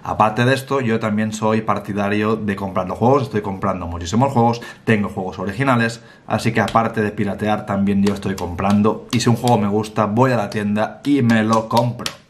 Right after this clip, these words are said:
¿de acuerdo? Así que hay jugadores, hay gamers, hay hackeadores, hay de todo en esta vida.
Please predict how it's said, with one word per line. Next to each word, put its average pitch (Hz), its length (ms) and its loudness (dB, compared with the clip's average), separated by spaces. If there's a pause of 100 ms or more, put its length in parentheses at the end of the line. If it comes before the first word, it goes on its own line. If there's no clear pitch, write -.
¿de 95 80 -16
acuerdo? 160 420 -2 (320)
Así 107 160 -2
que 120 80 2
hay 135 80 6
jugadores, 131 680 2
hay 120 140 -2
gamers, 123 640 0
hay 110 420 -2
hackeadores, 113 800 0 (380)
hay 127 320 2
de 107 200 0
todo 120 540 0
en 110 220 -2
esta 104 840 0
vida. 92 400 -4